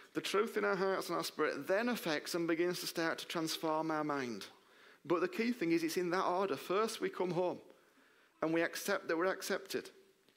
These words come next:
And from that place of acceptance, our mind can be transformed and we can change. It's,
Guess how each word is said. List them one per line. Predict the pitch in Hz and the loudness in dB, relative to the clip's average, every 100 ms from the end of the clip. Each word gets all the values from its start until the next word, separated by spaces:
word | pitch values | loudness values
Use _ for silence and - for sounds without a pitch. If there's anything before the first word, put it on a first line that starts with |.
| _ _ _ _ - _ _ - | _ _ _ _ -20 _ _ -2
And | 190 | 0
from | 196 196 | 2 2
that | 196 240 - | 2 0 0
place | - 175 156 | 0 2 2
of | 156 | 2
acceptance, | 156 - 202 - 151 156 | 0 0 -4 -2 -2 0
our | 160 | 0
mind | 165 165 196 214 190 | 2 0 0 0 -2
can | 185 | -4
be | 156 | -4
transformed | 147 143 139 123 127 143 | -4 -6 -4 -2 -2 -2
and | 139 | -2
we | |
can | 143 151 | -4 -6
change. | 151 196 208 - - - - - - | -4 -4 -4 -8 -10 -16 -20 -14 -4
It's, | 190 - | -4 -4